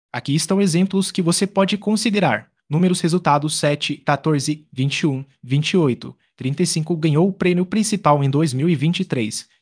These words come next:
dezesseis, vinte e cinco, trinta e dois,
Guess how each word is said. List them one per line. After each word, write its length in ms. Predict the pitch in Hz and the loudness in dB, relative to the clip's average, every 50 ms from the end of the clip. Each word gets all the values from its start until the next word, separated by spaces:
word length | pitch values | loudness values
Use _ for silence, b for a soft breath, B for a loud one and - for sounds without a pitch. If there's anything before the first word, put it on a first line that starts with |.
| _ | _
dezesseis, 680 | - 131 120 127 127 - - 139 120 110 113 - - - _ _ - | -6 -4 -2 0 0 0 0 -2 -2 -2 -4 -6 -10 -12 _ _ -4
vinte 220 | 131 143 151 - | -2 -2 0 0
e 40 | 180 | -2
cinco, 420 | - - - 127 117 117 - - _ _ _ _ _ | -2 -2 -4 -4 -6 -8 -10 -20 _ _ _ _ _
trinta 300 | - 127 127 147 156 208 | -8 -6 -6 -4 -2 -2
e 40 | 190 | 0
dois, 420 | 156 165 147 123 123 - - - | 0 2 0 0 -2 -4 -10 -12